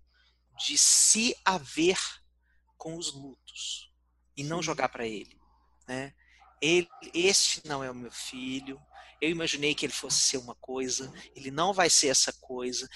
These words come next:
Speaker 1: e isso não é só, é, executável no, na, no nascimento, na hora que o bebê começa a crescer, não.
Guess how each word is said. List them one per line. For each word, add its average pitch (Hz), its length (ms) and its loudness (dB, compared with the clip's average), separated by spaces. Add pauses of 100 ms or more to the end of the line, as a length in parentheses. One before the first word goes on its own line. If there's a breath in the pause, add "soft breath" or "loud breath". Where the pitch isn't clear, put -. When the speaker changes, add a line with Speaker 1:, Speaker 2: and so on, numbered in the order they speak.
(240 loud breath)
Speaker 1:
e 156 160 -4
isso 208 300 4
não 202 280 -2
é 151 300 4 (580)
só, - 640 4 (520)
é, 139 580 -2
executável 135 1120 2 (400 loud breath)
no, 139 720 -10
na, 127 400 -2
no 127 100 -16
nascimento, 135 1120 0
na 127 100 -12
hora - 180 -8
que - 100 -20
o 123 40 -20
bebê 123 240 -10
começa - 520 -2
a 123 40 -8
crescer, 131 640 0
não. 120 280 -8